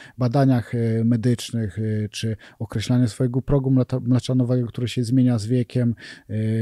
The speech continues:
czy treningi na przykład, e, z pomiarem mocy, e, no to na pewno te przygotowanie bym miał jeszcze lepsze, e, ale tak jak powiedziałem, nie traktuję, e, tych zawodów, e, typowo,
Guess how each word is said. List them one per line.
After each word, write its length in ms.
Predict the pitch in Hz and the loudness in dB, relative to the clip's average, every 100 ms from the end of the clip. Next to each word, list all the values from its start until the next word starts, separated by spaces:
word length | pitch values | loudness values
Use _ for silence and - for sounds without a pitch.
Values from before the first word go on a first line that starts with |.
| 110 | -2
czy 280 | - 117 107 | -2 -4 -2
treningi 520 | - 120 117 117 117 | 0 4 4 2 2
na 80 | 117 | 0
przykład, 320 | - 127 - | 0 -2 0
e, 480 | 127 123 123 123 120 | 0 2 2 2 0
z 80 | - | 0
pomiarem 460 | 139 139 139 143 | 2 4 4 4
mocy, 460 | 160 156 - 156 147 - - - 123 | 4 2 2 2 2 -2 -20 -12 -2
e, 300 | 127 131 131 | 2 4 2
no 180 | 156 190 | 0 -2
to 440 | - 240 233 214 185 - _ _ | 0 0 0 -4 -10 -16 _ _
na 280 | 240 180 165 | -10 -2 0
pewno 340 | 151 156 147 151 | 2 2 2 0
te 120 | 151 | -4
przygotowanie 600 | - 147 143 139 139 143 | -4 -4 -2 2 4 4
bym 140 | 139 | 4
miał 200 | 151 151 | 4 4
jeszcze 320 | 202 143 - | 4 2 0
lepsze, 400 | 117 110 - 143 170 - - - | -2 -2 -2 -4 -4 -10 -20 -12
e, 140 | 160 165 - - | -6 -6 -6 0
ale 380 | 220 226 220 240 | 4 4 0 -2
tak 160 | 208 | -2
jak 100 | 190 | 0
powiedziałem, 500 | - 196 190 196 185 151 | 4 4 6 6 4 2
nie 160 | 160 | -2
traktuję, 580 | 165 170 - - 185 151 | 0 -2 -2 0 4 4
e, 360 | 113 117 120 117 | 2 0 0 0
tych 220 | - 143 120 | 0 -2 2
zawodów, 540 | 127 123 139 135 - | 0 2 0 0 -2
e, 340 | 131 120 120 117 | -2 2 2 0
typowo, 560 | - - 143 131 135 | -4 0 2 2 0